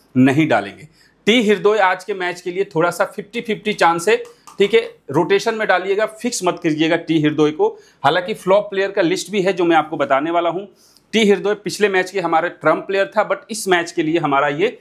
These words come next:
ट्रम्प प्लेयर नहीं है। रिकॉर्ड बहुत बढ़िया है,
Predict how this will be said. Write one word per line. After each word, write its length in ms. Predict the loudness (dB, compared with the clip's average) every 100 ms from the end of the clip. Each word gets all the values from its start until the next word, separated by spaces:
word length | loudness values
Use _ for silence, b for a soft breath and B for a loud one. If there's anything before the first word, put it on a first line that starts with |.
| b b _
ट्रम्प 240 | 2 2 -2
प्लेयर 300 | 0 0 -2 -6
नहीं 360 | -2 0 0 0
है। 220 | -2 -4
रिकॉर्ड 420 | -4 -2 2 0 0
बहुत 220 | -6 -6
बढ़िया 280 | -4 -2 -2
है, 200 | -4